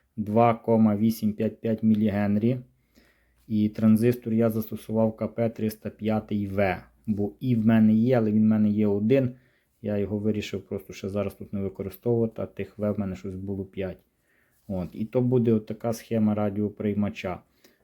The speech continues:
Тобто буде високочастотна частина, і потім буде,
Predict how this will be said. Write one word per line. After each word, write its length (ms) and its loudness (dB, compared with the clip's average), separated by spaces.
Тобто 320 -10
буде 320 0
високочастотна 920 -4
частина, 760 -4
і 100 0
потім 420 2
буде, 460 0